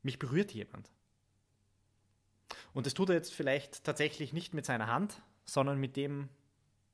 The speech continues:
was er sagt, mit dem, was er tut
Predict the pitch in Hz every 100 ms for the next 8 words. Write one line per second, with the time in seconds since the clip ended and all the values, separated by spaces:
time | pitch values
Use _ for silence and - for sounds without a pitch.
0 | - 113 107 - 135 254 - - _ _
1 | _ _ - 117 - 117 110 107 107 104
2 | 104 104 _ _ _ _ _ - 104 101
3 | - 240 -